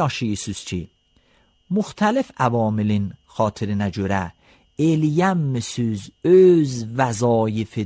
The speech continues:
dininizi anlam verəsiz, Allah deyən kimin onu ibadət eləyəsiz, öz ev-eşiyinizi tərk eləyin və bir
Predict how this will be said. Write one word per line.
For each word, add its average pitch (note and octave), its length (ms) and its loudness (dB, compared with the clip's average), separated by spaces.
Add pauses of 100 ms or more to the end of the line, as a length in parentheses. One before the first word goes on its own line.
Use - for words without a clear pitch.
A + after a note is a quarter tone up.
(140)
dininizi G#2+ 640 -4 (100)
anlam G#2 680 -2
verəsiz, A#2 1000 -2 (760)
Allah C#3+ 440 4 (100)
deyən C3+ 400 0
kimin B2 560 -2
onu A#2+ 240 0
ibadət A2 720 0
eləyəsiz, A2+ 1000 -2 (600)
öz D#3 340 6 (280)
ev-eşiyinizi A2 760 -2
tərk B2 400 -8
eləyin F3+ 480 4 (560)
və B2 320 -2
bir A2 160 -2